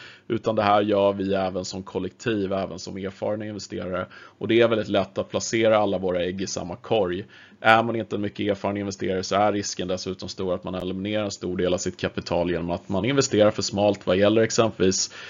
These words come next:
sektorer, eller att man allokerar på tok för mycket kapital i ett och samma innehav och så vidare.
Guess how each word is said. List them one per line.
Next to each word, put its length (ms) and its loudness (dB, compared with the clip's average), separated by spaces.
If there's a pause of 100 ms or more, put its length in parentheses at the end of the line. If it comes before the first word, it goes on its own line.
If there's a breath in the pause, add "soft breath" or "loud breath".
(140 loud breath)
sektorer, 840 6
eller 160 6
att 120 0
man 120 4
allokerar 520 6
på 120 -6
tok 260 0
för 120 -8
mycket 240 -2
kapital 540 2
i 20 6
ett 220 2
och 80 -2
samma 260 0
innehav 500 -2
och 80 -4
så 140 -2
vidare. 480 2